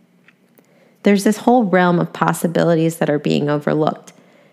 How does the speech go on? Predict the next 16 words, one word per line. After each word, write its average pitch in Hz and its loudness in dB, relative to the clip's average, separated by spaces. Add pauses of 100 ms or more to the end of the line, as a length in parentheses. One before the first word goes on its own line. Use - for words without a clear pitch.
(500)
And 170 0
what 170 -2
that 160 -2
really 233 2
means 160 0
is 151 -2 (420)
there - -2
are - -2
community 196 2
needs 180 0
that 165 -2
are 165 2
being 160 0 (360)
unserved. 170 -2 (1120)
And 160 -2
so, 160 0